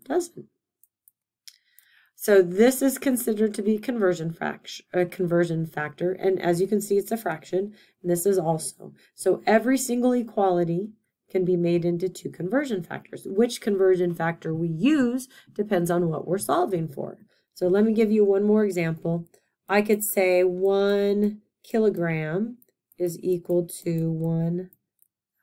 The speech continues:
thousand grams, and that could be put into a conversion factor,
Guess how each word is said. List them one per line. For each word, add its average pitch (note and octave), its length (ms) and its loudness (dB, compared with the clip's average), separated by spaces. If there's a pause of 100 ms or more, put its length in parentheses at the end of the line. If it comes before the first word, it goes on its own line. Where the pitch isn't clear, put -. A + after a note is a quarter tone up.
thousand D#3 540 -6 (420)
grams, D3+ 640 -8 (960)
and F3 400 2
that E3+ 240 -4
could F3 280 -2 (440)
be F3+ 280 -6
put F3 340 -8
into F3+ 600 -4
a F3 80 -6
conversion F3 720 -4
factor, A3+ 560 -6